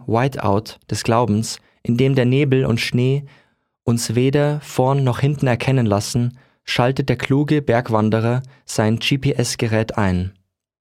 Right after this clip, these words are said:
Im geistlichen Leben ist das die geistliche Lesung, die uns wieder orientiert. Wenn unsere Augen und Orientierungssinn versagen, werfen wir einen Blick auf dieses Hilfsmittel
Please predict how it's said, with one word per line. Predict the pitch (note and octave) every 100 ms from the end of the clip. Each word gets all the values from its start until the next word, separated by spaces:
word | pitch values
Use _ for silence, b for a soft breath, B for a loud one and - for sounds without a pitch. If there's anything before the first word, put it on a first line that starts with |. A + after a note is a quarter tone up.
| _ _ _ -
Im | A2+
geistlichen | A#2 C#3+ - D3+ C3
Leben | A#2+ C3 D3+ D#3+ E3 B B
ist | B2+ -
das | C3+ C#3+ -
die | A2+
geistliche | G#2+ B2+ - A#2 A#2+
Lesung, | A#2 A2+ G2 F2+ F#2 _ _ _ _ -
die | A#2+
uns | A#2 B2+
wieder | C#3 C#3
orientiert. | A#2 A#2+ A2 - A2+ F2+ - _ _ _ _ _ _ _ _ _ A2
Wenn | C3
unsere | D3 D3+ C#3 -
Augen | G#2+ A#2+ C#3 D3 D#3
und | A#2+ B2
Orientierungssinn | A#2+ A#2 - D3+ A2+ G#2 A#2 A#2+
versagen, | - G2 A2+ A#2 G#2 A#2 C3 _ _ _ _ _ -
werfen | A2 C3+ - C#3+
wir | B2
einen | A#2+ A#2
Blick | C#3 -
auf | G#2+ -
dieses | C3 B2+ B2+
Hilfsmittel | A#2 - G2+ F#2 F#2+ F#2